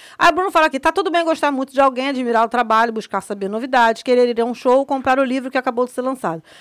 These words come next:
Tá valendo até ficar emocionado em finalmente conseguir ir naquele show da vida. Mas daí montar acampamento em porta de estádio,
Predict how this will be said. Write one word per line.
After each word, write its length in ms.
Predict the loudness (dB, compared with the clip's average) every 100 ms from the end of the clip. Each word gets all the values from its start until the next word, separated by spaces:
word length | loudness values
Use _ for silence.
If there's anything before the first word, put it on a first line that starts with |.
| -20 _
Tá 140 | 0
valendo 260 | 4 4 2
até 160 | 2 0
ficar 240 | 2 2
emocionado 640 | 4 2 2 4 4 2
em 60 | 0
finalmente 440 | -2 -2 0 -2
conseguir 440 | -6 -6 -6 -6 -6
ir 40 |
naquele 260 | -6 -6 -4
show 140 | -2
da 100 | -2
vida. 340 | -2 -4 -8 -12 -20 _ _ _ _ _ _ -2
Mas 180 | -2 2
daí 300 | 2 2 0
montar 320 | -4 0 0
acampamento 580 | 0 -2 0 -2 -2 -4
em 40 |
porta 300 | -2 -2 -2
de 80 | -10
estádio, 420 | -4 -2 -2 -4